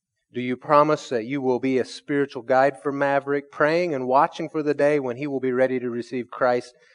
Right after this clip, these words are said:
as his personal Lord and Savior? All right, people of God, I have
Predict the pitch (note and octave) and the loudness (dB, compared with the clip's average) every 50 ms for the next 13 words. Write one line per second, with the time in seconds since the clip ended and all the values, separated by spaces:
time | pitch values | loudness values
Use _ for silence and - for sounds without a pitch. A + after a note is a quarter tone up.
0 | _ _ - A#2 G#2+ A#2+ B2 A2+ - - - C3+ C3 B2+ - C3+ A#2+ A2+ A2+ G#2+ | _ _ -10 -8 -6 -6 -6 -6 -8 -8 -6 -6 -6 -6 -8 -10 -10 -8 -8 -6
1 | A2+ A2+ A2+ A2+ A2 G#2+ G#2 G2 G2 - - A2+ G#2 G2 E2+ F2 F2+ F2 F2+ - | -6 -4 -4 -4 -4 -6 -8 -12 -12 -10 -8 -8 -8 -10 -12 -16 -18 -20 -20 -20
2 | _ _ _ _ _ _ _ _ _ B3+ C4 C4+ C4+ _ _ _ _ _ _ _ | _ _ _ _ _ _ _ _ _ _ _ _ _ _ _ _ _ _ _ _
3 | _ _ _ _ _ _ _ _ _ _ _ - - D3 D3+ D3+ C#3 B2 G#2+ - | _ _ _ _ _ _ _ _ _ _ _ 2 6 10 10 12 10 10 8 4
4 | - E3+ F3+ F3+ D#3+ D3+ D#3 C#3+ C3 D3+ D#3+ D#3 D#3+ E3 D3+ C#3+ D3 D3+ D#3 D3 | -2 -4 -2 0 2 2 2 2 4 4 6 8 8 8 8 6 4 4 4 2
5 | C3+ - - | 2 0 -4